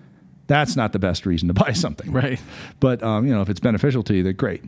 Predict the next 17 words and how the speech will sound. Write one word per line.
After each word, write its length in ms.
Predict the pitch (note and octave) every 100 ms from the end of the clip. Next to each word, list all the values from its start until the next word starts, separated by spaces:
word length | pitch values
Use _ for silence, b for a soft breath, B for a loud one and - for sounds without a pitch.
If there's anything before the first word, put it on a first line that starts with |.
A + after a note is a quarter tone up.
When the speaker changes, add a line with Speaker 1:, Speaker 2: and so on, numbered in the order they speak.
| - -
Speaker 1:
You 100 | -
know, 60 | F2+
solves 280 | - B2 A2
a 40 |
challenge, 500 | G#2 A2+ G2 F#2+ -
great. 260 | - F#2+ - G2+ -
You 80 | -
know, 140 | D#2+ F#2+ -
has 160 | A#2+
an 80 | A#2
opportunity, 480 | A2+ G#2 B2+ A#2 A2+
great. 320 | A2 A#2 - - B B B B -
But 300 | B2+ A#2 - _ _ -
not 160 | C3+ A#2+
missing 300 | A#2 G#2 G2
out. 180 | - - _ -
And 420 | D3+ C#3+ C3 B2+